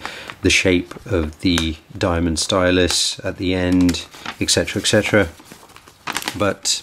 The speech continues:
probably the most useful element in all of this is going to be for your setup information, is going to be, uh, these two sections here in the instructions. Now, they'll be pretty similar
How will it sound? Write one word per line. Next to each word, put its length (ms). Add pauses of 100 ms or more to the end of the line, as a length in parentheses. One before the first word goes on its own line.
(160)
probably 280
the 100
most 320
useful 640
element 580 (160)
in 160
all 220
of 80
this 400 (500)
is 440
going 280
to 120
be 160
for 300
your 340
setup 640 (100)
information, 680 (280)
is 140
going 220
to 120
be, 440 (480)
uh, 480
these 800
two 340
sections 800
here 640 (120)
in 140
the 140
instructions. 760 (360)
Now, 120
they'll 220
be 180
pretty 280
similar 560